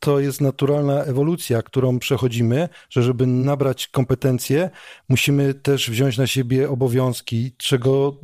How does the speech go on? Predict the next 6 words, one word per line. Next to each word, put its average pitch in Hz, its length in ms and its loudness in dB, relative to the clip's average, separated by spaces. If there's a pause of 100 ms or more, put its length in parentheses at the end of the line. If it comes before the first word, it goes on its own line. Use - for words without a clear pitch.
(100)
część, 165 480 0
y, 147 300 2
naszego 143 380 -2
środowiska 143 440 -2
nie 143 120 2
rozumie 143 460 0